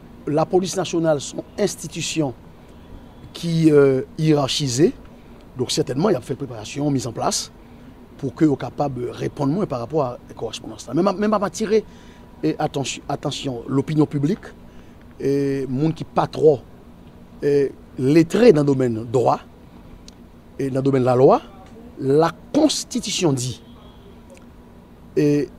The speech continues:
institution qui placée, qui a une mission pour sécuriser les bâtiments publics, yo, y aurait la police nationale d'Haïti. D'accord ? Et c'est l'une des missions assignées, attribuées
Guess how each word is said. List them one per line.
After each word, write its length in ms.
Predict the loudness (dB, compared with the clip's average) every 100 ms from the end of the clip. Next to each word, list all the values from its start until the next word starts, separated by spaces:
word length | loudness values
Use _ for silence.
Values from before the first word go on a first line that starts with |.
| -20 -20 -20 -20 -20 -20 -20 -20 -20 -20 -20 -20 -20 -20 -4 2
institution 640 | 2 0 -6 -4 -2 -2
qui 140 | -4
placée, 520 | -4 0 2 4 2 -2 -16 -20 -20 -20 -20 -16
qui 100 | -10
a 100 | -2
une 80 | 0
mission 480 | 4 4 4 0 -6 -12 -20 -20 -20 -20 -8
pour 220 | -2 0
sécuriser 680 | 0 0 0 0 -2 0 0
les 40 |
bâtiments 320 | 0 -2 -4
publics, 380 | 4 6 6 2
yo, 240 | -2 -2 -4 -12 -20 -20 -20 -8 0
y 60 |
aurait 160 | 4 6
la 220 | 4 2
police 280 | 2 2 0
nationale 400 | -4 -6 -10 -14
d'Haïti. 340 | -16 -18 -20 -20 -20 -20 -20 -20 -20 -20 -20 -20 -20 -12
D'accord ? 320 | 2 4 4 -6 -20 -20 -20 -20 -6
Et 60 | -4
c'est 180 | 2 2
l'une 280 | 4 4
des 140 | 4 2
missions 580 | 2 0 0 -2 -2 -6 -14 -20 -20 -10 -6
assignées, 580 | -2 0 2 2 2 0
attribuées 760 | -4 -2 -2 0 2 2